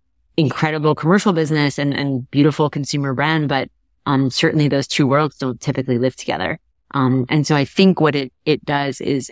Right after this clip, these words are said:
it frees, freed me and continues to from believing that, like, I always say, like, disparate dots that weren't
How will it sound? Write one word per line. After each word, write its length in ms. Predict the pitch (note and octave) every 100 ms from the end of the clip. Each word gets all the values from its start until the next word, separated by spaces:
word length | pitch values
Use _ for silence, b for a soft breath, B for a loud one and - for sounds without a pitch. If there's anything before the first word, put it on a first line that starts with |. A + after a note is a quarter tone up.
| _
it 140 | B2+ - _
frees, 500 | - E3 F3 F3 E3 - _
freed 320 | - G3 G3+ D#3+
me 340 | C#3+ C3+ C3+
and 200 | C#3 C3
continues 540 | D3 C#3 D3+ D#3 C#3+ -
to 360 | B2 A#2 D3 - _ _ _ _ _ _ _ _ -
from 160 | D3+ D3
believing 640 | D3+ C#3+ D#3 D3+ C3+ C3
that, 180 | B2 -
like, 300 | C#3 C3+ - _ _ _ _ _ _ _ _ _ _ _ _ _
I 140 | - D3
always 260 | D3 C#3
say, 180 | - D#3
like, 260 | C3+ C3 -
disparate 420 | D3+ - C#3+ -
dots 340 | C3+ C#3 -
that 160 | - -
weren't 220 | C#3 C3